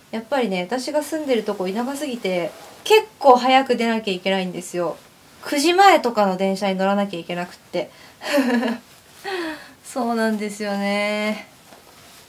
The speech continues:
九時前かっていう感じなんだけど、まあ、それはね、もうしょうがないよね。あの、ちゃんと待ち合わせ時間、集合時間にね、わ-、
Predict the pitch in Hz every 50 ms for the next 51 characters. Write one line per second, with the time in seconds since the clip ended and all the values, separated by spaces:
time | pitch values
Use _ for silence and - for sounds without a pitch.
0 | - - - 226 220 220 214 220 226 233 247 254 254 254 247 - 247 247 247 247
1 | 254 254 - - 202 202 190 190 185 185 180 - - - - - - - - -
2 | - _ _ - - 208 202 196 196 196 202 202 208 202 196 185 180 - 175 170
3 | 190 196 196 196 - - - - - _ _ _ _ _ - - _ _ - 226
4 | 214 208 196 185 175 - - - - - - - _ _ _ _ _ _ - -
5 | - _ - - - - - - - - - 233 240 247 254 254 254 254 226 202
6 | 196 185 180 175 170 - - - - - - - 254 254 240 233 233 233 233 214
7 | 185 175 165 170 165 170 196 - - - _ - - - 196 196 185 185 185 180
8 | 175 175 180 - - - 240 233 226 254 240 240 233 226 - 269 262 262 262 262
9 | 269 254 233 247 269 - 226 202 190 185 - - - 247 240 233 247 247 240 247
10 | - 220 196 190 190 196 196 196 196 202